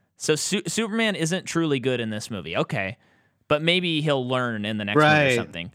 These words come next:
Speaker 1: But then
Speaker 2: Mm-hmm.
Speaker 1: in the next movie, it's like he's pretty apathetic to the troubles of Earth, which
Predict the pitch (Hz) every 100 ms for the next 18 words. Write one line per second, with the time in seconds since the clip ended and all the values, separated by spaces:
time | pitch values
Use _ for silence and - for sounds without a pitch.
0 | _ - 165 123 233 220 202 233 254 220
1 | 220 202 196 180 - 165 151 - 170 -
2 | 202 202 - 135 151 143 - 117 131 -
3 | 147 123 - 131 123 135 143 131 101 -
4 | 117 190 - - 165 156 -